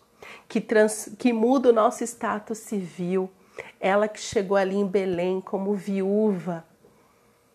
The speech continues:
tendo que cuidar da sogra, ela que era uma estrangeira, mas Deus escolhe pessoas como Ruth para manifestar a glória dele. E Deus escolhe hoje eu e você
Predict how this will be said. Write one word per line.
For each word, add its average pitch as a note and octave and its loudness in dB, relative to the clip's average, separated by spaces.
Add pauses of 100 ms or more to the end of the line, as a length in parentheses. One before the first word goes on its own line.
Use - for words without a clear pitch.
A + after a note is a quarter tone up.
(200)
tendo G3+ 4
que A3 -4
cuidar A3 2
da G#3+ 2
sogra, G#3 0 (920)
ela A3 6
que A3+ -4
era A3 2
uma A#3 2
estrangeira, G3+ 0 (1040)
mas D#3+ -2
Deus F3 -2
escolhe D3+ -6 (720)
pessoas F3 -2
como G3+ 0
Ruth F3+ -6 (240)
para E3+ 0
manifestar D#3 -4
a D3+ -4
glória D#3 -4
dele. D#3 -10 (600)
E F3+ -4
Deus E3 -2
escolhe F3+ -2
hoje D#3+ -2
eu E3 -2
e G#3 -2
você G3+ -6